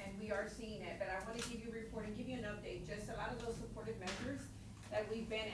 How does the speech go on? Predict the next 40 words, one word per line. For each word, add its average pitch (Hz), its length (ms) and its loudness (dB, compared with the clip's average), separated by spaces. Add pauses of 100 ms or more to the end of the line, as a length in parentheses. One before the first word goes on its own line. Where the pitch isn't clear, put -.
analyzing 220 640 2
as 190 80 -2
a 196 160 -4
district 226 560 -2
and 185 240 0
how 190 160 2 (100)
you 233 60 0
have 233 140 0
supported 233 440 0
those 202 220 0
measures 190 420 -2
and 180 200 -2
how, 185 340 2
um, 175 400 2
just 220 140 -4
to 254 60 0
give 262 120 0
you 254 80 0
a 226 60 0
report 220 340 -2
on 180 160 -2
how - 260 -2
it's 190 220 -6
impacted, 247 560 0 (460)
and 214 100 -4
so 208 80 -4
we 202 160 -4
can 214 80 -2
kinda 196 240 -2
see 202 160 -4
where 185 160 0
it's 180 160 -2
at. - 180 -2
We'll 202 140 -4
go 240 160 0
over 247 80 0
the 233 140 0
substitute 240 500 0
report, 240 480 2 (500)
uh, 185 220 4